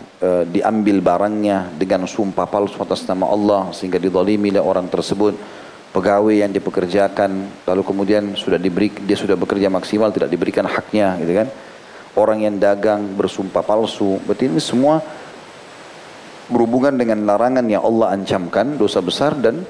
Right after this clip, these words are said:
masuk dalam mengambil haknya orang lain. Maka berarti bisa masuk dalam kategori musuh-musuh Allah adalah semua yang melakukan perbuatan tersebut sampai mereka bertobat dari kesalahan-kesalahannya. Allahu a'lam. Jadi ini insya Allah bahasan kita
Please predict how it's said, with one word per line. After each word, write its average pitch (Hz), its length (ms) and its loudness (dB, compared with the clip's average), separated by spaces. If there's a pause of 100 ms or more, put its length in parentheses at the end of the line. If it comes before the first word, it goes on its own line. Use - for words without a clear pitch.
(220)
masuk 120 400 0
dalam 110 240 2
mengambil 107 400 0
haknya 110 380 -2
orang 92 240 0
lain. 87 220 2 (760)
Maka - 240 0
berarti 143 480 2 (160)
bisa 104 160 0
masuk 117 320 0
dalam 110 320 2
kategori 117 560 2
musuh-musuh 120 540 -2
Allah 127 260 2
adalah 143 120 2
semua 117 340 0
yang 107 80 -2
melakukan 107 380 0
perbuatan 95 420 -2
tersebut 101 400 2 (640)
sampai 107 480 0
mereka 104 400 0
bertobat 101 560 0
dari 101 240 0
kesalahan-kesalahannya. 85 1120 -2 (560)
Allahu 87 400 0
a'lam. 80 220 0 (580)
Jadi 95 240 0
ini 113 160 2
insya 95 160 2
Allah 104 160 4
bahasan 95 440 0
kita 113 360 0